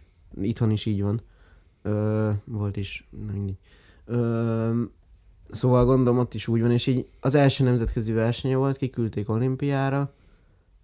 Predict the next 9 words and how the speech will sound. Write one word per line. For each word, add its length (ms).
és 100
második 460
lett. 460
És 160
azóta, 500
azóta 360
se, 320
nem 220
láttuk. 460